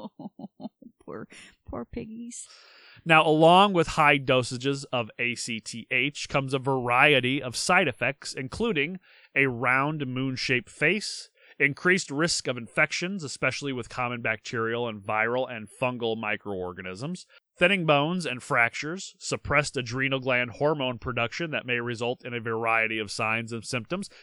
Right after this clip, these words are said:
Speaker 2: including severe fatigue, loss of
Speaker 1: Mm-hmm.
Speaker 2: appetite, nausea, and muscle weakness,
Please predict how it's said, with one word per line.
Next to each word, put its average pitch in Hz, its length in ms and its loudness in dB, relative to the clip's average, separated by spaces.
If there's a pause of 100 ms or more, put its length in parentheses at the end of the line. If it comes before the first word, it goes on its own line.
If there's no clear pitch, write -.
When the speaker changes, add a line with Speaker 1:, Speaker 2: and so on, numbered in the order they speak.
Speaker 2:
including 180 600 2 (280)
severe 151 580 0
fatigue, 127 640 -6
loss 160 380 2
of - 80 -4
Speaker 1:
Mm-hmm. 113 120 2
Speaker 2:
appetite, 139 480 -2
nausea, 127 680 4
and 113 240 0
muscle 107 420 -4
weakness, 92 540 -6